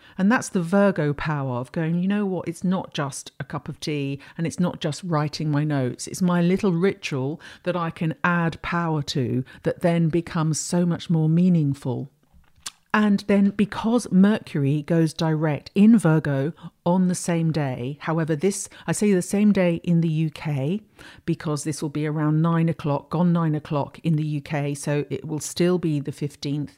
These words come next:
in America and the U K, but it will be the sixteenth in Australia and New Zealand. So because Mercury, the thinking planet Mercury,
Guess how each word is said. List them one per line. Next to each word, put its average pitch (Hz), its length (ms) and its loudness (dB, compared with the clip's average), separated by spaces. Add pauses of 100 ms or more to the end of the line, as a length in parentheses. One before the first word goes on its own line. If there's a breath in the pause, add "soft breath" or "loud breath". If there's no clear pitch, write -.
in 151 120 -2
America 139 580 -2
and 139 160 -2
the 147 60 -2
U 139 140 -4
K, 143 340 -4 (280 loud breath)
but 156 280 -4
it 156 200 -4
will 156 120 -4
be 160 160 -4
the 151 100 -4
sixteenth 143 760 -2
in 151 120 2
Australia 143 680 -2
and 143 320 0
New 147 140 2
Zealand. 143 560 2 (640 loud breath)
So 165 400 2 (1120)
because 202 480 0
Mercury, 175 880 -2
the 151 100 -2
thinking 165 640 0
planet 156 460 -2
Mercury, 143 540 -2